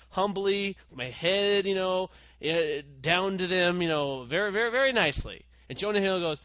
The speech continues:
"No, man, uh, just get out of here." And he, and he shoos me. He does a shooing motion with his hand and shoos me away.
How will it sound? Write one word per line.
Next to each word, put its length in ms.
"No, 160
man, 260
uh, 140
just 180
get 100
out 100
of 60
here." 160
And 160
he, 120
and 120
he 100
shoos 540
me. 120
He 180
does 140
a 60
shooing 560
motion 540
with 220
his 160
hand 260
and 140
shoos 340
me 120
away. 420